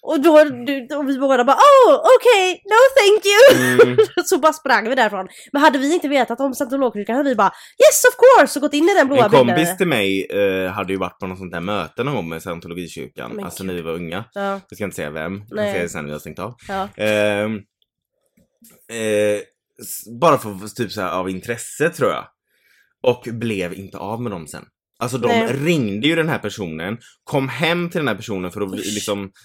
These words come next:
Speaker 2: så här, eh, ja, men du vet, fortsätta värva den, typ.
Speaker 1: Mm.
Speaker 2: Det var inte så att de var hotfulla, de var ju jättetrevliga, liksom,
Speaker 1: Mm,
Speaker 2: men
Speaker 1: mm, mm.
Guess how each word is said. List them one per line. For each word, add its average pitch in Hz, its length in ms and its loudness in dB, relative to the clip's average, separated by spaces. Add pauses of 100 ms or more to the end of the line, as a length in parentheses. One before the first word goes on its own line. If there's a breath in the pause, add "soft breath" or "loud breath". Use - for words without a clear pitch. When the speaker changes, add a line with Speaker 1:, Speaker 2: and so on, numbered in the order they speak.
Speaker 2:
så - 140 -8
här, 95 220 0
eh, 90 680 -6 (280)
ja, 170 60 0
men 190 120 0
du 170 80 4
vet, 143 80 -4
fortsätta 120 420 -4
värva 104 400 -2
den, 147 220 -4
typ. 98 160 -8
Speaker 1:
Mm. 214 240 -8 (200)
Speaker 2:
Det 117 80 -10
var 123 60 0
inte 117 80 -8
så 143 60 -2
att 117 60 -4
de 98 100 -4
var 87 60 -8
hotfulla, 101 440 -8
de 113 100 -4
var 110 60 -4
ju 104 180 -4
jättetrevliga, 95 560 -8
liksom, 107 220 -6
Speaker 1:
Mm, 107 120 -6
Speaker 2:
men 101 140 -6
Speaker 1:
mm, 101 140 -10
mm. 190 140 -14